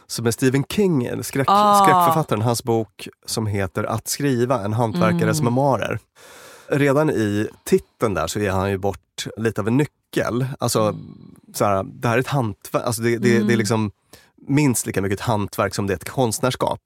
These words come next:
Speaker 2: Just det.
Speaker 1: För folk fastnar väldigt ofta, tror jag, i den här liksom konstnärliga delen. Men,
Speaker 2: Mm.
Speaker 1: men om man har det här hantverksperspektivet så handlar det om att, ja, men då då, då går man till jobbet klockan nio på morgonen.
Speaker 2: Just det.
Speaker 1: Och gör sitt jobb,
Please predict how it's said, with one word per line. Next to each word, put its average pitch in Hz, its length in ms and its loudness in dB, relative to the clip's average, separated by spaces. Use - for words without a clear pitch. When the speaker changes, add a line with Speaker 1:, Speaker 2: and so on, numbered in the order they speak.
Speaker 2:
Just 190 420 -4
det. 151 240 -6
Speaker 1:
För - 140 -2
folk 123 220 0
fastnar 127 380 0
väldigt 92 220 -2
ofta, - 180 -8
tror 98 120 -4
jag, 92 60 2
i - 20 0
den 95 40 0
här 92 60 0
liksom 90 160 -6
konstnärliga 113 520 0
delen. 98 380 -2
Men, 107 100 2
Speaker 2:
Mm. 110 80 -2
Speaker 1:
men 107 240 0
om 107 100 -2
man 104 120 0
har 104 160 2
det 110 160 -6
här 104 80 0
hantverksperspektivet 110 1300 -2
så 113 80 0
handlar 104 240 0
det 95 160 0
om - 240 -6
att, - 200 -4
ja, 107 80 0
men 110 120 0
då 120 260 2
då, 127 60 -2
då 117 160 -2
går 117 140 2
man 104 100 0
till 107 100 -2
jobbet 113 320 -2
klockan 98 160 -2
nio 101 180 2
på 107 100 -8
morgonen. 107 380 0
Speaker 2:
Just 185 220 -8
det. 165 240 -10
Speaker 1:
Och - 380 -4
gör 113 300 2
sitt 120 180 -2
jobb, 110 320 0